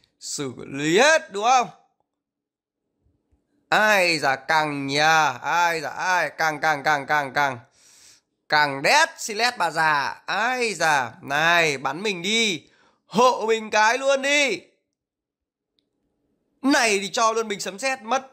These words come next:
chưa anh em? Đó. Trận thứ hai thì win chặt luôn cả nhà. Trận thứ hai thì dễ hơn rất là nhiều so với lại, à, cái trận đầu tiên. Với cái combo này thì cái trận đầu tiên nó chỉ gọi là đi chém gió thôi. Đi, à, tạo hình để trận thứ hai đánh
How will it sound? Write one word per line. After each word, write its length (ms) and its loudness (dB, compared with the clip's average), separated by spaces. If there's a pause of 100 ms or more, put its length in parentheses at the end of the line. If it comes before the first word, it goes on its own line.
(120)
chưa 220 2
anh 100 2
em? 380 0 (140)
Đó. 560 -2 (400)
Trận 160 -8
thứ 80 0
hai 200 2
thì 60 -6
win 200 -8
chặt 200 -2
luôn 200 -8
cả 80 -10
nhà. 260 -6 (640)
Trận 140 -12
thứ 80 -4
hai 160 2
thì 100 0
dễ 180 0
hơn 160 0
rất 80 0
là 80 0
nhiều 480 2 (220)
so 220 -8
với 140 -4
lại, 260 -2
à, 580 0 (260)
cái 100 -2
trận 180 2
đầu 200 4
tiên. 220 2 (720)
Với 160 0
cái 80 4
combo 340 4
này 160 2
thì 100 -6
cái 100 -8
trận 160 -4
đầu 120 -4
tiên 240 -2
nó 100 -2
chỉ 140 -8
gọi 140 -2
là 80 0
đi 120 0
chém 200 0
gió 280 4
thôi. 120 4 (2000)
Đi, 260 4
à, 260 4
tạo 280 0
hình 340 -2
để 160 -4
trận 240 -8
thứ 60 -10
hai 240 2
đánh 160 2